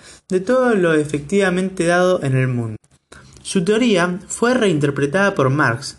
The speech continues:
el filósofo del cual hablaremos en el último capítulo,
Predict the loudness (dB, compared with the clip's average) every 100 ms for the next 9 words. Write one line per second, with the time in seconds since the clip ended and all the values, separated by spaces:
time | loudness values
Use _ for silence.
0 | -8 -2 -2 0 0 -2 -2 -2 0 -2
1 | 0 0 0 0 0 0 0 -2 -2 -2
2 | 0 -2 -2 0 -2 -2 -8